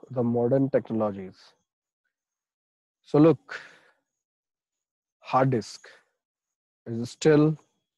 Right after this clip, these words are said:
the most widely and the most reliable and one of the best, you may say, secondary storage device which are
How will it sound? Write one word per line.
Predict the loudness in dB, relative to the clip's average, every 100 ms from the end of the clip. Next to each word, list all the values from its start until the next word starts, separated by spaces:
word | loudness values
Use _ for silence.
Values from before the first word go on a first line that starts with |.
| -12
the | -10
most | -8 -2 0 -2
widely | -2 -2 0 -2 -2
and | -4 -10
the |
most | -6 -4 -4 -6
reliable | -6 -4 -4 -2 -4 -4 _ _ _ _ _ _ _ _ _ _ _ _ _ _ _
and | -10
one | -4
of | -4 -2
the | -2 -2 -6 _ _ _ _ _ _ _ _ -2
best, | 0 0
you | -2
may | 0 -2
say, | -2 -4 -4 -10 _
secondary | -18 -10 -6 -4 -4
storage | -6 -6 -6
device | -8 -8 -4 -4 -6 -20 _ _ _
which | -16 -10 -6
are | -6